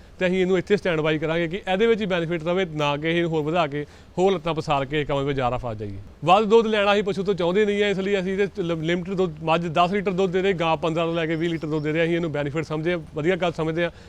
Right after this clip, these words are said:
ਤਾਂ ਕਿ ਉਹਦੀ ਖੁਰਾਕ ਵੀ ਸਾਨੂੰ ਕੰਟਰੋਲ ਤਰੀਕੇ ਨਾਲ ਦਿੱਤੀ ਜਾਵੇ। ਜਿਹੜੀ ਮੱਝ ਜਾਂ ਗਾਂ ਵੱਧ ਦੁੱਧ ਦਿੰਦੀ ਆ, ਉਸਨੂੰ ਪ-, ਖੁਰਾਕ ਵੀ ਵੱਧ ਦੇਣੀ ਪਊਗੀ, ਨਾਲ ਨਿਊਟ੍ਰੀਸ਼ਨ ਦੇਣੀ ਪਊਗੀ, ਨਾਲ ਲਿਵਰ ਦੇ ਟੌਨਿਕ ਦੇਣਗੇ ਪੈਣਗੇ।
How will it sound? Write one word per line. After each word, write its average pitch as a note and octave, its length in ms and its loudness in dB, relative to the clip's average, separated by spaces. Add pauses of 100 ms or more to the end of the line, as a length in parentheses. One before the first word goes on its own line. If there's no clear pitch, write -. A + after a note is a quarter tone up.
(120)
ਤਾਂ F#3 180 2
ਕਿ F#3 60 2
ਉਹਦੀ F#3+ 220 2
ਖੁਰਾਕ E3 340 4
ਵੀ G3 200 2 (320)
ਸਾਨੂੰ F#3 300 2 (520)
ਕੰਟਰੋਲ F3+ 380 2
ਤਰੀਕੇ F#3 240 0
ਨਾਲ F#3+ 80 2
ਦਿੱਤੀ F3 200 -4
ਜਾਵੇ। F3+ 200 2
ਜਿਹੜੀ F3+ 320 0
ਮੱਝ E3 280 2
ਜਾਂ F3+ 180 0
ਗਾਂ E3 200 0
ਵੱਧ E3+ 160 2
ਦੁੱਧ F3+ 320 0
ਦਿੰਦੀ D#3+ 260 -2
ਆ, G3 80 6
ਉਸਨੂੰ F#3 240 2
ਪ-, F3+ 180 -6
ਖੁਰਾਕ D3+ 300 2
ਵੀ G3 80 0
ਵੱਧ F3 160 0
ਦੇਣੀ F3 200 0
ਪਊਗੀ, F3 320 0
ਨਾਲ E3 200 0
ਨਿਊਟ੍ਰੀਸ਼ਨ D#3+ 420 -2
ਦੇਣੀ E3+ 180 0
ਪਊਗੀ, F3+ 280 -2
ਨਾਲ E3+ 200 0
ਲਿਵਰ D#3 240 -2
ਦੇ F#3+ 60 -2
ਟੌਨਿਕ E3+ 260 0
ਦੇਣਗੇ E3+ 280 -2
ਪੈਣਗੇ। F3 260 -2